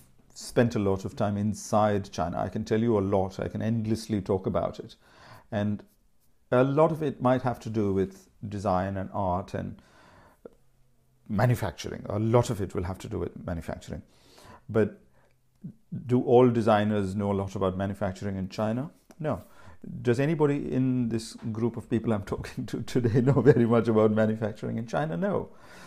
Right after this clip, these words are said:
So it's, it's something that you realize, if everything on the planet is made in China, if your iPhone is made in China, what does that factory look like? Have you seen the iPhone factory? Anybody?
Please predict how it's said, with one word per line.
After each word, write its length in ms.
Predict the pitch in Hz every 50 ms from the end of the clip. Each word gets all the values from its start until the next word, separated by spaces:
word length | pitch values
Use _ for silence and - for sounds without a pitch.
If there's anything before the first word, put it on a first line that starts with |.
| - - -
So 240 | - 156 160 160 - - - - - - - - - - _ _ _ _ _ _ _ _
it's, 360 | 143 147 147 - - - - - - - _ _ - - - _ - - - - _ _ _ _ _ _ _ _ -
it's 140 | 135 131 -
something 420 | - 156 147 147 - 165 156 147
that 280 | 135 127 131 131 - - -
you 260 | 120 117 117 107 98 -
realize, 720 | 107 107 117 123 117 117 113 104 104 104 104 101 - - - _ _ _ _ _ _ _ _
if 300 | - 165 185 - - - - _ _ -
everything 460 | 170 165 - 180 - - 151 135 127
on 120 | 117 117
the 60 | 123
planet 400 | 117 - - 120 117 117 107 110
is 140 | 107 101 -
made 260 | 113 107 104 107 107
in 140 | 104 - 92
China, 400 | - - - - 107 107 - - -
if 120 | - -
your 120 | 185 - -
iPhone 580 | - - 196 202 196 - 151 120 - - - -
is 140 | - 104 -
made 200 | 95 92 87 87
in 120 | - -
China, 420 | - - - 50 50 50 50 - - _ _ _ _ _ _ _ _ _ _ _ _ _ _ _ _ _ _ _
what 120 | - -
does 120 | - - -
that 140 | 185 185 190
factory 380 | - 131 - - - 202 170 143
look 220 | 139 156 - -
like? 180 | 202 - - - - _ _ _ _ _ _ _ _ _ _ - - _ _ _ _ _ - -
Have 80 | 135
you 40 | 151
seen 220 | - - 226 220
the 60 | 208 196
iPhone 380 | 165 165 170 - 196 165 143
factory? 400 | - 139 123 - - - 113 -
Anybody? 440 | - 135 156 147 127 98 95 -